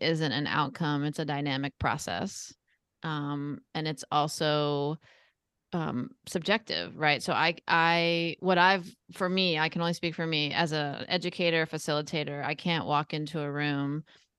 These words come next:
and presume that I can make you feel like you belong, right? All I can do, what's in my control, is to create the conditions that I think are important for sort of, you know,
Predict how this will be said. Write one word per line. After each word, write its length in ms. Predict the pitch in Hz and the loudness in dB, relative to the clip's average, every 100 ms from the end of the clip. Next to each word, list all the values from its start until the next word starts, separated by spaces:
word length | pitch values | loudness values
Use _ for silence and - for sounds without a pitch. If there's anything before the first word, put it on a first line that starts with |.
| - | -4
and 140 | 160 | -4
presume 520 | 147 160 147 151 143 143 | -2 -2 0 0 0 0
that 120 | 143 | 0
I 120 | 135 | -2
can 260 | 139 156 139 | -2 -4 -2
make 320 | 139 139 - | -2 -4 -8
you 180 | 143 135 | -10 -10
feel 360 | 131 - 131 131 | -10 -6 -4 -4
like 240 | 135 135 | -6 -6
you 120 | - | -10
belong, 600 | - 127 78 73 90 202 - | -8 -6 -6 -6 -6 -6 -8
right? 320 | - 147 143 - | -2 0 0 -2
All 240 | - 156 165 | 0 2 4
I 140 | 151 | 2
can 220 | 147 165 151 | 0 -4 -4
do, 500 | 143 139 139 139 143 | -2 -2 -4 -6 -2
what's 200 | 175 170 | -2 0
in 120 | 175 | 0
my 180 | 165 147 | 0 0
control, 640 | - 160 - 151 143 139 | -2 -8 -4 -2 -2 -4
is 220 | - 147 147 | -6 -6 -6
to 120 | 156 | -10
create 460 | - 151 143 139 | -6 -4 -4 -4
the 80 | - | -6
conditions 720 | 147 156 135 139 151 143 143 | -6 -4 -2 -2 -4 -4 -4
that 120 | 147 | -4
I 140 | 135 143 | -4 -6
think 280 | - 139 135 | -4 -4 -2
are 100 | 131 | -4
important 760 | 143 - 143 - 147 143 - _ - - - _ _ | -6 -2 -2 -2 -4 -4 -6 _ -20 -20 -20 _ _
for 460 | 156 143 139 151 147 _ _ | -4 0 0 -2 -6 _ _
sort 220 | - 165 | -4 -2
of, 220 | 143 139 156 _ _ _ _ _ _ - | -2 -4 -10 _ _ _ _ _ _ -4
you 100 | 185 | -2
know, 260 | 131 143 | -2 -4